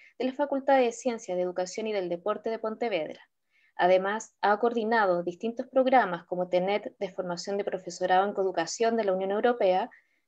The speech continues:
Grupo de Investigaciones cis, cies, de la Universidad de Vigo y del Grupo de Innovación Docente, Educación Científica, Sustentabilidad y Género de la Universidad de Vigo, entre otros programas.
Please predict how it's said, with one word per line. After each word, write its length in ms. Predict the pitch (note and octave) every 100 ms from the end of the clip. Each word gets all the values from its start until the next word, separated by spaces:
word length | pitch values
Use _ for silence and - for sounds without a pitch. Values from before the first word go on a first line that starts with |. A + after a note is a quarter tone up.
| -
Grupo 300 | C4+ C4+ G#3
de 80 | F#3+
Investigaciones 880 | F#3 F3+ F#3 F3+ F3+ F#3+ F#3 F3 -
cis, 380 | B3 A#3 - _
cies, 440 | - A#3+ F3+ - -
de 260 | F#3 F#3
la 200 | E3+ F3 -
Universidad 460 | F#3+ F3+ - F#3+
de 100 | A#3
Vigo 360 | C4 A3+ A3+ C#4 - - _
y 80 | C#4
del 120 | D4+
Grupo 300 | D#4 C#4 C#4+
de 80 | C#4+
Innovación 540 | C4 A#3 G3+ - A3+ A3
Docente, 480 | F3+ - A#3 A#3+
Educación 420 | A#3 A3+ F3+ G3 F3+
Científica, 840 | F3 F3 - A#3+ - B3+ B3+ B3+ _ _
Sustentabilidad 960 | - D4 D4 C#4 A#3+ G3+ G3 F#3+ G3
y 80 | G#3+
Género 500 | G3+ G#3 G#3 A3 A3
de 100 | G#3+
la 100 | F#3
Universidad 420 | F#3 F3+ F3+ G3
de 180 | F#3 F3
Vigo, 320 | F#3 G3 G#3 G#3 - _
entre 360 | A3+ A#3 A#3+ G#3+
otros 460 | G#3 G#3 G#3+ - -
programas. 640 | G3 F#3+ D3 C3+ - -